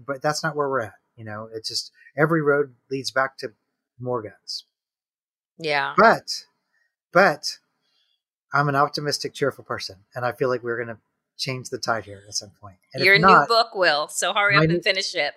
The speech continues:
Speaker 2: <laughs>
Speaker 1: my new book coming out January next year, everybody. <laughs>
Speaker 2: We'll hold on and wait until then, Jonathan. We
Speaker 1: Yeah,
Speaker 2: need
Speaker 1: yeah.
Speaker 2: this book to be life-saving and
Speaker 1: Yeah, yeah.
Speaker 2: life-changing.
Speaker 1: <laughs>
Speaker 2: Um, as always, dear friend, we appreciate your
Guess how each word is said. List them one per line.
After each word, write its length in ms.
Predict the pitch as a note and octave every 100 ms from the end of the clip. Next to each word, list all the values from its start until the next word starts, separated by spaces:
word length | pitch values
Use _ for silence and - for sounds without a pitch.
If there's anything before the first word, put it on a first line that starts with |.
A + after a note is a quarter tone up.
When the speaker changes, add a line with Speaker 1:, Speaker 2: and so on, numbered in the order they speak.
| _
Speaker 2:
<laughs> 180 | _ -
Speaker 1:
my 160 | D#3 E3+
new 100 | F3+
book 220 | D#3+ D3+ -
coming 280 | F3 E3+ D#3
out 220 | C#3+ -
January 360 | D#3 D#3+ E3+ F3+ - _ - - -
next 400 | D3+ D#3+ F3+ -
year, 300 | F3+ E3 C#3+ B2+
everybody. 420 | A#2+ A#2+ B2+ B2+
<laughs> 60 | - F3+ E3+ - E3 A3 - - - - - -
Speaker 2:
We'll 220 | G#3+ C#4
hold 280 | C4+ D4 D#4
on 260 | D#4+ D4+ D4
and 160 | C4 B3+
wait 200 | C4+ D4
until 380 | E4 - -
then, 300 | A#3 B3 A#3+
Jonathan. 600 | G3+ F3 E3 E3+ E3 E3 E3+ _ -
We 120 | G#3
Speaker 1:
Yeah, 120 | B2
Speaker 2:
need 40 | A#2
Speaker 1:
yeah. 40 |
Speaker 2:
this 160 | B3+ C4+
book 240 | A#3+ A#3
to 100 | -
be 140 | G3+ G3+
life-saving 1000 | G3+ A3 C4+ - A3+ F#3+ G3+ F#3+ D#3+ G#3 _ -
and 120 | G#3
Speaker 1:
Yeah, 40 | B2+
yeah. 40 |
Speaker 2:
life-changing. 840 | G3 G#3+ G#3 G3 F#3 E3+ D#3 D3 - _ -
Speaker 1:
<laughs> 80 | F#3 - D#3+ -
Speaker 2:
Um, 600 | A#3 A#3+ A#3+ A#3 A3 G#3 -
as 280 | B3+ C#4 C#4
always, 520 | A#3+ C4 C4 B3+ C4
dear 240 | A#3+ B3
friend, 520 | A#3+ - A#3+ A#3 A3+ G#3+
we 220 | G#3+ A#3+
appreciate 720 | A3+ - A#3+ - A#3 A3 G#3
your 200 | A3 G#3+